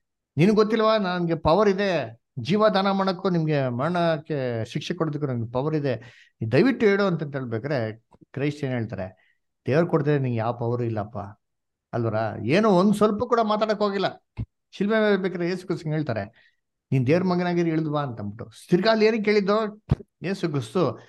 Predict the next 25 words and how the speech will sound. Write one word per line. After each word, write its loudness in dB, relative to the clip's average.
ಬಂದ್ಬಿಡ್ಲಿ -2
ಅಂತಂದ್ಬಿಟ್ಟು. -14
ಅಲ್ವರ? -4
ಕರ್ತನಲ್ಲಿ -2
ಪ್ರೀತಿ 0
ಅಂತ -2
ಸೋದರ -4
ಸೋದರಿಗಳೇ, -2
ಇದು -6
ಯಾವ್ದು 4
ವರ್ಕೌಟ್ 2
ಆಗಲ್ಲ. 2
ಕೊನೆಗೆ -2
ಏನಪ್ಪಾ 0
ಆಗ್ತಾರೆ -6
ಅಂತಂದ್ರೆ -2
ಸರ್ಪ 0
ಆ -2
ಹಿಮಡಿನ 0
ಕಚ್ಚಿದಂತೆ -2
ಆಗ್ತದೆ. -4
ಸಂತತಿ 0
ಏನಾಯ್ತು? 4
ಮರಣನ 4
ಬಂತು. 2